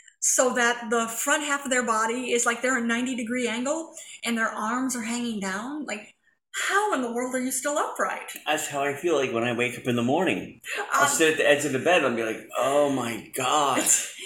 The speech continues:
Speaker 1: it's something. It's really something. But it's, uh, you know, I, as far as for this, it seems like the one thing I know in talking to other people I've worked with,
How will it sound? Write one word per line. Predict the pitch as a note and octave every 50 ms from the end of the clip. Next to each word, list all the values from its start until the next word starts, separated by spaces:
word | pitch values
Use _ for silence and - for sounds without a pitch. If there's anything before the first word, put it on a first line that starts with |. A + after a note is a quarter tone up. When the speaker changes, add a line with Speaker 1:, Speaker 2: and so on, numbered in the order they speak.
| G4 F#4+ F#4 -
Speaker 1:
it's | B3 B3 A#3+ - - -
something. | - C#4+ E4+ G4 F#4 D4 G#3+ - - - - G3+ - - _ _ _ _ _ _ _ _ -
It's | C4+ C#4+ C#4 C#4+
really | C#4 B3+ B3 C4 C4 C4 C4 C4
something. | B3+ B3 D4+ D4+ D4+ D4 - G#3+ F#3+ G3 - A#3 C4+ D4+ - _ _ _ - - B4+ B4+ A#4 G4+ -
But | A#3 B3 C#4 C#4+
it's, | D4+ D4 -
uh, | - A#3+
you | B3+ C4 C4
know, | C4 C4+ C4
I, | B3 B3 B3+ B3+
as | A#3 B3 B3 -
far | - C#4 C4+ C4+
as | B3 A#3+ A#3+
for | - - B3
this, | A3+ B3 C#4 C#4 C4 -
it | - B3 A#3+ A#3+
seems | - - - C4 C4 B3+ B3+ B3
like | B3 A#3 A3+ A3 A3 - - -
the | A#3+
one | A#3 A#3 A#3+ B3
thing | B3+ A#3+ A3+
I | G#3+ A3
know | A3 G#3 G#3+
in | G#3+
talking | G#3 G#3+ A3 G#3+ G#3+ A3
to | G3+ G3+
other | G3+ G#3
people | G#3 A#3 G#3 - G3+ G3
I've | F#3+ F#3+ G3 G3
worked | G3+ A3+ B3 B3+ B3 -
with, | - F#3+ F#3+